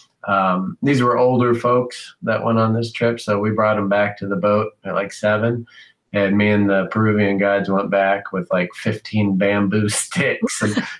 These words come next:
taped them all together. I'm like, "I am seeing that snake." And, um, I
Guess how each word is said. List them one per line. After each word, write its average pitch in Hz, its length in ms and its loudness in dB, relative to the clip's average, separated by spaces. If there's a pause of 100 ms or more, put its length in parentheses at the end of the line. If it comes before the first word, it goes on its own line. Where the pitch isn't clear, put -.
(220)
taped 147 320 0
them 143 140 0
all 135 160 2
together. 131 340 2
I'm 131 80 2
like, 139 180 0
"I 143 220 2
am 120 260 0
seeing 135 520 0
that 110 280 -2
snake." 107 480 -4
And, 95 140 -8 (600)
um, 98 300 0
I 98 140 -8